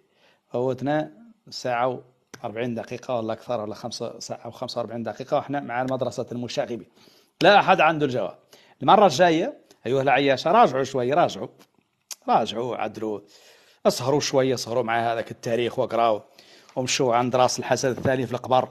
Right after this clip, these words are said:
سولوه، لربما يعطيكم جواب تجونا به على الأقل هون تقنعونا. والحمد لله كان هناك، كانت هناك عروض كثيرة ل-، للزواج هاي الليلة ما شاء الله. أنا واحد عياشي هون عنده أخته عندي عنها بايرة،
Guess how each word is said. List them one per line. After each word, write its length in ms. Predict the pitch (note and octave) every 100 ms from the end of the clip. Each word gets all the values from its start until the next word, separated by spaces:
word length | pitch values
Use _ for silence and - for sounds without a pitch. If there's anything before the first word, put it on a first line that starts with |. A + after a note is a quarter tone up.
| -
سولوه، 500 | - B2+ A#2 C3+ A#2+
لربما 400 | B2+ A#2+ A#2+ B2
يعطيكم 360 | A2+ C3 B2
جواب 460 | G#2+ G#2+ A#2+ A#2+ - _ _ _ _ _ _
تجونا 300 | - C3 B2
به 160 | A2+ A2+
على 140 | A#2
الأقل 240 | A#2 - A2
هون 160 | A2+
تقنعونا. 540 | G#2+ A#2 G#2+ G#2 B2 C#3 _ _ _ _ _ _ -
والحمد 680 | B2 D3 D3 D3 B2+ C#3 C3
لله 180 | C#3+ C3
كان 220 | D#3 C#3
هناك، 260 | C3+ D3
كانت 420 | - C3+ C#3+ B2 C3
هناك 200 | C#3+ B2+
عروض 480 | B2 D3+ D3 C3
كثيرة 440 | B2+ B2+ - E3+ C#3+
ل-، 60 |
للزواج 720 | C#3 C3 A#2+ A2+ A#2+ B2+ A2+
هاي 120 | A#2+ A2+
الليلة 280 | G2+ F#2+
ما 100 | F#2
شاء 180 | F2+ F2+
الله. 140 | D#2+ - _ -
أنا 140 | G2+
واحد 180 | G2 A2
عياشي 440 | G#2+ B2 A2+ -
هون 160 | A#2+ C3
عنده 240 | A2+ A#2
أخته 240 | G#2+ - G#2+
عندي 180 | A#2 A2
عنها 380 | A#2 A2 - _ _ _ _
بايرة، 460 | C3 A#2+ A2 C3+